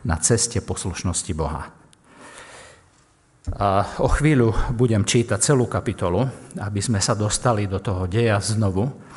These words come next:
aj tí, ktorí nie ste tak zoznámení s tou kapitolou. A aj pre nás, ktorí to čítame, ale dávno sme to nečítali, aby sme si obnovili,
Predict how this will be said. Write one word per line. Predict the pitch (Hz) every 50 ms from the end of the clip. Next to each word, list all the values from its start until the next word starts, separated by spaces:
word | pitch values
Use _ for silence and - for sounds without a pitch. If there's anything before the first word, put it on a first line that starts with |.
| - - - - -
aj | - 101 92 95 98 -
tí, | - 113 107
ktorí | 104 - - - 104 98 92 90 87 92 - - -
nie | - 110 110
ste | 110 - - - 113 104 98
tak | - 101 98 95 92
zoznámení | 113 104 101 117 110 104 101 104 107 110 110
s | 104 - -
tou | 110 101 -
kapitolou. | - 104 - 113 104 - 107 95 95 92 107 143 156 - - - - - - - - - - - - - - - -
A | - 147 - 143 147
aj | 147 139 139 - - - - -
pre | 160 156 135
nás, | 117 113 117 113 - -
ktorí | - - 120 113 113 110 101 - - -
to | - 110 101
čítame, | - - 120 113 - - 117 113 113 117 117
ale | 113 110 101 107 107
dávno | 117 131 123 120 117 107 101
sme | 113 107 107
to | - 113 107
nečítali, | 104 101 98 - 104 95 92 - 107 101 104 107 113 131 123 104 - 95
aby | 101 107 113
sme | 104 107 113 110 -
si | - - 120 - - -
obnovili, | 127 117 110 123 127 117 107 104 104 101 101 107